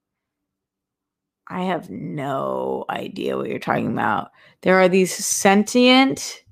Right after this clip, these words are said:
evil plant creatures called Dranger. I'm Googling what the fuck is Dranger.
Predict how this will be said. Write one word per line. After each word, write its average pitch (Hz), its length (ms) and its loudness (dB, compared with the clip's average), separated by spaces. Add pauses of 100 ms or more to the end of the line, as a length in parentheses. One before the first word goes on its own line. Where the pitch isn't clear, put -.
(340)
evil 202 600 4
plant - 540 0
creatures 151 880 -4 (480)
called 165 540 0
Dranger. 170 880 0 (500)
I'm 170 220 -2
Googling 185 480 0
what 160 280 0
the - 60 -2
fuck 175 300 2
is 175 180 -6
Dranger. 170 760 -2